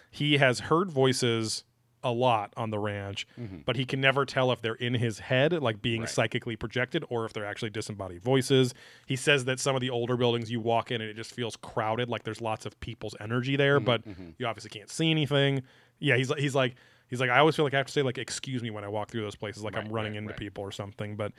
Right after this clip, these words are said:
Speaker 1: um, Lynn Pickman, she's on the show enough that I, she's the British lady that has, like, the mod,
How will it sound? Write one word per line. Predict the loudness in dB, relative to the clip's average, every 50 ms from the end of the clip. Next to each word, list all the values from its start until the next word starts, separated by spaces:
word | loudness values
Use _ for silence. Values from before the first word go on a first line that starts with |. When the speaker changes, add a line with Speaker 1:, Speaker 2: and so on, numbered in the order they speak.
| -20 -20 -20 -20 _ _ -2
Speaker 1:
um, | 0 0 2 2 0 -2 -2 -4 -6 -8 -8 -10 _ _ _ _ _ _ _ _ _ _ _ _ -14 -14 _ -10 _
Lynn | -2 2 4 6 6 8 6 6 6 4 2 0 _ _ -4
Pickman, | 2 2 2 2 2 -2 -2 -2 -4 -6 -8 -6 -8 -8 _ _ _ _ _ _ _ _ -2
she's | 4 4 4 4
on | 4 2 2 2 2 2
the | 0
show | 0 4 6 6 8 8 8
enough | 6 6 4 2 2 0 -4 -14 -20 -18 -6 0
that | 4 6 6
I, | 6 6 6 4 4 2 0 -2 -6 _ _ _ _ _
she's | -2 0 0 2 4
the | 4 2
British | 4 4 4 4 4 4 2 2
lady | 2 2 4 2 2
that | 2 2
has, | 2 2 2
like, | 0 0
the | -2 -4
mod, | -2 -2 -2 0 0 2 2 0 0